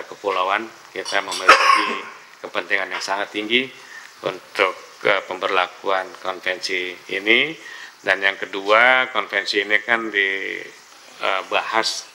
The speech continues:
lama sekali ya, hampir empat belas tahun untuk akhirnya bisa disepakati. Jadi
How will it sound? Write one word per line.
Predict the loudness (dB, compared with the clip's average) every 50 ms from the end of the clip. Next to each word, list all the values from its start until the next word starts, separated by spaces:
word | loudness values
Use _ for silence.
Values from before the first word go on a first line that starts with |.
| -10 -4
lama | 0 0 0 0
sekali | 0 -2 0 2 2 2 2 0
ya, | -6 -8 -10 -10 -12
hampir | -8 -4 -2 -2 -2
empat | -2 -2 -2 -2 0 0
belas | 0 0 0 0
tahun | -2 0 2 2 2 2 0 -6 -8 -10 -10 -12 -14 -12 -12 -8
untuk | -4 -2 2
akhirnya | 2 2 4 4 2 0
bisa | 0 0 -2 0 0 0 -2 -2
disepakati. | -4 -4 -6 -6 -6 -10 -14 -18 -20 -10 -6 -6 -4 -2 -2 -2 0 0 -2 -2 -4 -4 -6 -6 -6 -6 -10 -14 -16 -16 -16 -10 -2 2
Jadi | 2 2 4 4 2 2 2 -2 -6